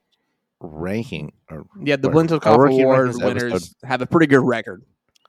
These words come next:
Speaker 1: Yeah, a pretty good record of guys who came into the N F L and at least produced for a couple seasons.
Speaker 2: Yeah.
Speaker 1: So,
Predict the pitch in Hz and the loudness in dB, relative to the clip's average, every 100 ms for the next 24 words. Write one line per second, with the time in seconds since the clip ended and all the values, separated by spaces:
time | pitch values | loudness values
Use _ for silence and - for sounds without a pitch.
0 | _ _ 143 113 82 92 135 147 147 120 | _ _ 2 2 2 0 2 2 0 2
1 | 120 117 107 92 107 107 110 101 117 113 | 2 2 -2 0 0 0 -2 -4 -2 -2
2 | 110 113 101 101 104 98 95 107 143 156 | -2 -2 -2 -2 0 0 -2 -4 -4 -6
3 | 101 90 113 - 80 - - 117 120 90 | -6 -4 -4 -4 -10 -10 -4 -2 0 -4
4 | - 87 76 69 73 - _ _ - 139 | -8 -10 -12 -16 -18 -20 _ _ -12 -10
5 | 104 - 127 101 92 87 | -10 -4 2 2 2 -2